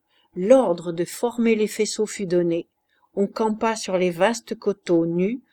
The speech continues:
dont les pentes, longées par la route de Mouzon,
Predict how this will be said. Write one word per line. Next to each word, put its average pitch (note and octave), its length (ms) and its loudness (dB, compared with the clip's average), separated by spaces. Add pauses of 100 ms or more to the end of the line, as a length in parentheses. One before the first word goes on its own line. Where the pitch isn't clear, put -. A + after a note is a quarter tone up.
(260)
dont G#3 180 0
les A3+ 160 4
pentes, C#4+ 480 -2 (120)
longées G#3 520 0
par D#3+ 220 -6
la F3 120 -2
route G#3+ 300 -6
de E3 160 -6
Mouzon, G#3 500 -4